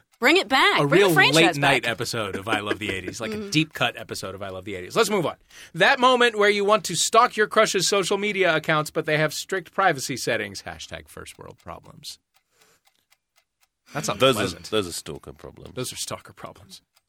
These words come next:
Speaker 2: Those are
Speaker 3: And,
Speaker 2: fancy
Speaker 3: and they probably
Speaker 2: stalker
Speaker 3: have some
Speaker 2: problems.
Speaker 3: other psychological problem.
Speaker 2: Yeah, deep,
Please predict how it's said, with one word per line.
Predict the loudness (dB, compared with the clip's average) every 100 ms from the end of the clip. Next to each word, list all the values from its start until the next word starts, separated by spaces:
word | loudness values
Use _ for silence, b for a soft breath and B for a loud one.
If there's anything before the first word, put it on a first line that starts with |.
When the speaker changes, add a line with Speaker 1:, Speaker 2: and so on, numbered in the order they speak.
| -16 -16 -10
Speaker 2:
Those | -8
are |
Speaker 3:
And, | -4
Speaker 2:
fancy | -2
Speaker 3:
and | 0
they | 0
probably | 0 0 0
Speaker 2:
stalker | -2 -2
Speaker 3:
have |
some | -4 -4
Speaker 2:
problems. | -4
Speaker 3:
other | -6 -10
psychological | -12 -12 -14 -16 -16 -20 -20 -20 -20
problem. | -20 -20 -16
Speaker 2:
Yeah, | -16 -16 _
deep, | -14 -14